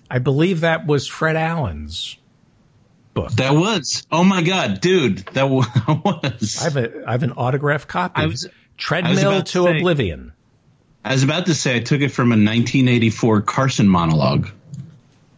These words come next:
Speaker 1: But his book, but Fred Allen's book was called Treadmill to Oblivion.
Speaker 2: Right, but the joke is obscurity to oblivion. It's a good joke, David. You have to give it up for a good joke when you hear one.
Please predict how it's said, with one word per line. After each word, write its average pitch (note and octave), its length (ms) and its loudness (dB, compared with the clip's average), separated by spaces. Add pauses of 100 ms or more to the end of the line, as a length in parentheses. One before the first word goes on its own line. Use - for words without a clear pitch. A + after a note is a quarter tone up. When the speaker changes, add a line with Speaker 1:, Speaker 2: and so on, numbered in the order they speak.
(720)
Speaker 1:
But B2+ 140 0
his B2 160 0
book, G3 520 -2
but D3 160 -2
Fred D#3+ 180 0
Allen's D#3 360 2
book - 240 -2
was A2+ 120 -2
called A#2+ 220 -2
Treadmill A2+ 440 0
to G#2 380 -2 (100)
Oblivion. C3 580 -4 (640)
Speaker 2:
Right, F3+ 280 2
but A2+ 120 2
the C#3+ 80 2
joke D#3+ 400 2
is A#2 340 2
obscurity A#2+ 560 2
to G2+ 140 6
oblivion. G#2 300 4
It's A#2 140 0
a B2 60 4
good C#3 300 2
joke, G#2+ 360 2
David. F2+ 320 4
You C#3+ 140 6
have F#3+ 160 -2
to - 100 0
give C3+ 200 2
it C3+ 80 2
up A#2+ 180 0
for G#2+ 120 2
a F#2+ 100 2
good G2 200 2
joke F#2+ 320 0
when F#2+ 120 4
you F2 120 4
hear F#2+ 180 4
one. D#2+ 260 2